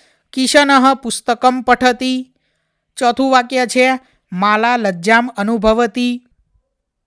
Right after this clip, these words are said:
ત્યાર પછી છે પ્રશ્ન નંબર પાંચ, જેની સૂચના છે, "ઉદાહરણ મુજબ વાક્ય બનાવો."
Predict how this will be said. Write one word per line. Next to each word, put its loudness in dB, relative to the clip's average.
ત્યાર -4
પછી -4
છે -2
પ્રશ્ન -6
નંબર -4
પાંચ, -4
જેની -4
સૂચના -4
છે, -2
"ઉદાહરણ 0
મુજબ -6
વાક્ય -6
બનાવો." -2